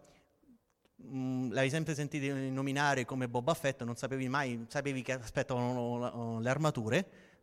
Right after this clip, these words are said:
In Clone Wars si vede il pianeta, si capisce perché sono ro-, così rompiscatole,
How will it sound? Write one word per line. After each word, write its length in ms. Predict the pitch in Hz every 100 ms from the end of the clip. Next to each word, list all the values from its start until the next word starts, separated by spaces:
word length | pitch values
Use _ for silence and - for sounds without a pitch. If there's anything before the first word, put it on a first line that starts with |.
| _ _ -
In 160 | 160 170
Clone 240 | 139 123
Wars 180 | 165 160
si 120 | 127
vede 140 | 101
il 80 | 98
pianeta, 480 | - 104 147 151 143 - - -
si 160 | - 113
capisce 380 | 110 123 - 107
perché 920 | - 151 147 - 175 160 - - -
sono 240 | - 151 135
ro-, 120 | 147
così 280 | 151 131 139
rompiscatole, 1080 | 131 131 - 120 - 175 139 156 156 160